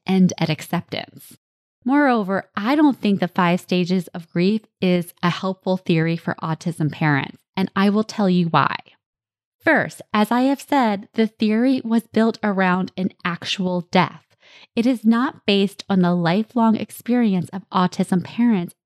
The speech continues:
raising children with an invisible disability. Moreover, the loss we are experiencing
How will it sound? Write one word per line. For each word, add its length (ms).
raising 400
children 640
with 160
an 120
invisible 720
disability. 920
Moreover, 600
the 100
loss 500
we 240
are 180
experiencing 960